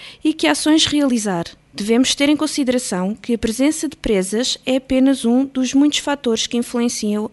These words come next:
a mortalidade de predadores. Assim, em alguns locais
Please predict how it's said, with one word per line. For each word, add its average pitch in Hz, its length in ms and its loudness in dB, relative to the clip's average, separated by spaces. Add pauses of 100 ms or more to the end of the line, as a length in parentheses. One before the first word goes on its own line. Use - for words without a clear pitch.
(120)
a 240 80 0
mortalidade 226 720 -2
de 233 100 -10
predadores. 196 800 -6 (280)
Assim, 214 540 -2 (460)
em 247 100 2
alguns 277 340 2
locais 247 540 0